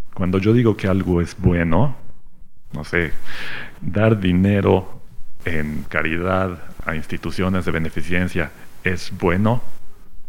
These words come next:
¿estoy describiendo algo? ¿Algún tipo de realidad moral? ¿O simplemente mis estados internos? ¿O simplemente es-, los estoy expresando? ¿Estoy expresando mis emociones, mis actitudes?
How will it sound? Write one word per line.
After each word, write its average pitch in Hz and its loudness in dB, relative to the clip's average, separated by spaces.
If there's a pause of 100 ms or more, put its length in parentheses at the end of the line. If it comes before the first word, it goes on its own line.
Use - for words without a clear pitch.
(340)
¿estoy - 2
describiendo 87 4
algo? 80 0 (1500)
¿Algún 101 4
tipo 104 4
de 90 2
realidad 82 2
moral? 82 0 (760)
¿O 107 -2
simplemente 107 2
mis 90 0
estados 95 0
internos? 80 0 (1200)
¿O 139 0
simplemente 156 4
es-, - 0 (100)
los 113 4
estoy 131 0
expresando? 95 0
¿Estoy 117 4
expresando 110 2
mis 92 -2
emociones, 95 0
mis 90 -4
actitudes? - -2